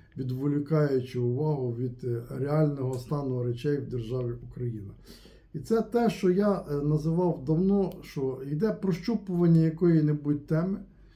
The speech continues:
і цю тему починають активно розкручувати в соціальних мережах, на телебаченні, ну, в змі, скажімо так, в засобах масової інформації,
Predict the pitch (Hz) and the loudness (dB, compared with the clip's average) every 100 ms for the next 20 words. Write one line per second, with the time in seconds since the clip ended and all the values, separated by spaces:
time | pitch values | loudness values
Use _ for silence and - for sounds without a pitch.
0 | _ _ _ 320 330 247 208 233 214 185 | _ _ _ -2 -2 -2 -4 2 4 2
1 | 185 170 180 196 185 165 156 - 180 170 | 2 -2 0 0 0 0 -6 -2 2 4
2 | 156 143 127 - 160 156 143 - 131 - | 4 2 -4 -2 0 0 -4 -6 -10 -10
3 | 127 185 185 156 135 139 131 131 170 156 | -6 0 2 2 0 -4 -6 -2 -2 -2
4 | - 127 120 131 131 131 160 156 139 131 | -4 -8 -6 -8 -8 -4 -4 -4 -6 -6
5 | 123 180 220 170 117 160 196 - - 127 | -6 -4 -4 -4 0 6 6 4 -2 -6
6 | 123 123 123 120 131 165 165 147 127 135 | -6 -6 -6 -6 -4 -4 -6 -8 -8 -6
7 | 147 - 135 123 123 180 185 220 190 170 | -8 -8 -10 -10 -10 -10 -8 -8 -8 -14